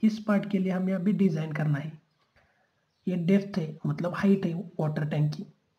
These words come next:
अभी bending moment कितना आएगा,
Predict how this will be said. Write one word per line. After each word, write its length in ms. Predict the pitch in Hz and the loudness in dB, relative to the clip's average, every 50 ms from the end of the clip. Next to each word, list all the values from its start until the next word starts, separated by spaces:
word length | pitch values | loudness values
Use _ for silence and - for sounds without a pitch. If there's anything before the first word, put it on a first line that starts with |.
| _ _ _ _ _ _ _ _ _ _ _ _ _ _ _ _ _ _ _ 605 _ _ _ _ _ _ _ _ _ _ _ _ - - _ _ _ _ _ _ _ _ _ - | _ _ _ _ _ _ _ _ _ _ _ _ _ _ _ _ _ _ _ _ _ _ _ _ _ _ _ _ _ _ _ _ -20 -20 _ _ _ _ _ _ _ _ _ 0
अभी 160 | 180 180 214 | 2 4 6
bending 360 | 196 190 214 202 202 202 208 220 | 6 8 10 10 10 12 12 12
moment 340 | 220 220 214 208 208 202 208 | 10 10 10 8 6 4 2
कितना 260 | 214 202 208 196 185 | 2 2 2 2 2
आएगा, 320 | 180 180 180 170 175 170 | 0 -2 -2 -4 -4 -6